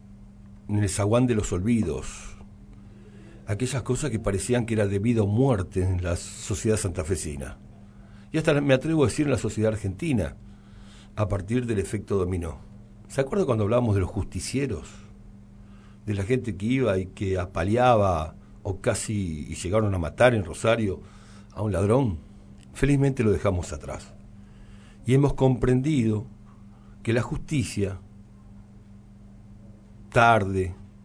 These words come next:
muchas veces muy tarde, ineficiente, pero adaptándose y mejorando paulatinamente en lo que respecta a Santa Fe, es el único camino posible para que no nos transformemos,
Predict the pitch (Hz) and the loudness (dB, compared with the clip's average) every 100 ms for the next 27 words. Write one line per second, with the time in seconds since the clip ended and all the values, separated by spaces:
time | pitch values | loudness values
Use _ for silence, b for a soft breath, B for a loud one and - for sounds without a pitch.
0 | - - - - - - 123 127 110 107 | -20 -20 -20 -20 -20 -6 0 2 2 0
1 | 101 90 107 107 92 110 104 87 87 85 | 2 2 4 4 4 6 6 6 -2 -6
2 | - - - B B B B - 107 90 | -10 -20 -20 B B B B -2 0 0
3 | 95 123 120 110 87 95 90 95 - - | -2 2 4 4 0 -6 -8 -10 -16 -20
4 | - - - B B B B B 117 113 | -20 -20 -20 B B B B B 2 6
5 | 110 110 - 160 135 127 147 143 127 98 | 6 4 4 4 4 2 2 4 4 2
6 | 110 127 139 123 120 113 B B B B | 2 4 4 4 2 0 B B B B
7 | B - 107 107 107 135 131 156 156 127 | B 0 2 4 2 2 2 2 2 2
8 | 113 110 104 104 98 - 135 - 101 101 | 4 4 2 0 -2 -2 -2 0 0 0
9 | 90 90 - 90 95 - - - - - | 0 -2 0 -2 -2 -8 -20 -20 -20 -20
10 | - - - - - - 107 - 113 120 | -20 -20 -20 -20 -20 -6 -2 0 2 2
11 | 104 - 98 110 107 98 - 107 98 90 | 0 0 2 4 2 0 -2 0 0 0
12 | 92 92 107 95 107 90 92 101 107 101 | 0 2 2 2 0 -2 -2 2 2 2
13 | 98 107 | 2 -2